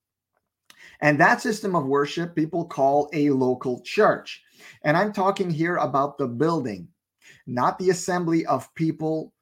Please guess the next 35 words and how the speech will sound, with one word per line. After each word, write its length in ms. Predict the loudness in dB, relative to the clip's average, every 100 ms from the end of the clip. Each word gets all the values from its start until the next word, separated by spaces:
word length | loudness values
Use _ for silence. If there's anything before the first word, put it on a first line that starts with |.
| _
not, 200 | -10 -4
not 180 | 0 0
the 80 | -2
people 320 | -2 -2 0
who 140 | 0 0
assemble 440 | -2 -2 0 -2
together, 440 | -4 0 2 0
but 240 | -2 -4 2
rather 420 | 4 6 4 -2
the 200 | -2 -4
building, 440 | 0 -2 -2 -4
maintaining 640 | -4 -4 -6 -4 -4 -2 -2
the 100 | -2
building, 600 | 0 0 0 -2 -4 -12 -18 -16 -6
paying 240 | -4 -2
the 80 | -4
salaries 500 | 0 2 2 0 -2
that 140 | -4 -4
have 180 | -6
to 80 | -6
do 160 | -4 -2
with, 180 | -4 -6 -4
with 240 | -4 -2
the 80 | -6
building. 420 | -4 -4 -6 -12 _ -20 -20 -6
So 220 | -2 2
the 140 | 4
whole 560 | 2 -2 2 2 2 -2
concept 760 | -2 0 0 -4 -4 -4 -2
of 160 | -2 -2
how 300 | -2 0 0
we 180 | 0 -2
do 340 | 2 2 2
church 600 | -4 -2 -2 -2 -6 -6
is 440 | 0 0 0 -6